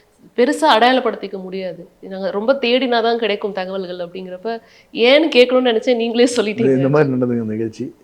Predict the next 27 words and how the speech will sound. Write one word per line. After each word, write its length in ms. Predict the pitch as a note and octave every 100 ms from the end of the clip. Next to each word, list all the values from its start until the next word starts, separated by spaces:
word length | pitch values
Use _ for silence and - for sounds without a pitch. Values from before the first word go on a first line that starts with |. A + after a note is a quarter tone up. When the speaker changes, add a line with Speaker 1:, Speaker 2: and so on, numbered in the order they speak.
| _ _ _ _ -
Speaker 2:
"அம்மா 200 | C#3 C#3+
அப்படி, 380 | A#2+ B2 A#2+
அப்படியா 720 | A#2 A2+ B2+ - C#3 C3+ C3+ A#2
சொல்றேன்?" 420 | C#3+ C#3 D#3 A2+ G#2 A2
அப்படின்னாங்க. 480 | A2+ A2+ G#2+ A2+ F#3+ _ _ _ _ _ _ _ A#2
"ஆமாங்கம்மா, 520 | A#2 A2+ G#2+ A#2 G#2+
என்னுடைய 360 | A2 B2+ A#2+
மனசுக்கு 340 | A2 B2+ C3+ C#3
பட்ட 180 | B2+ A#2+
சொல்ல 220 | B2 B2
தவறு 320 | A#2 A#2 B2
எடுத்துக்காதீங்க" 420 | A#2 A2 G#2+ G#2
அப்படின்ட்டேன். 360 | F#2+ F2 F2+ A2+ _ _ _ F#3
Speaker 1:
ம்ஹும். 280 | D3+ D#3 -
Speaker 2:
"சரி, 260 | _ E3 E3
ரைட்டு, 220 | E3+ C#3+ -
உன்னுடைய, 440 | G#2+ A2+ A#2+ A#2 A2+
உங்க 260 | A2+ A2+
பிரியம் 320 | G#2 A#2+ A#2
தானே 160 | A2 G#2+
அதெல்லாம்" 380 | G2+ G2 G2 -
அப்படின்னு 320 | _ G2+ F#2+
சொல்லிட்டு, 240 | G#2 G#2
அப்புறம் 200 | D3 B2+
மனைவி 280 | A#2 B2+ C3
அதையே 220 | B2 A#2
சொன்னான். 320 | A2 G#2 A2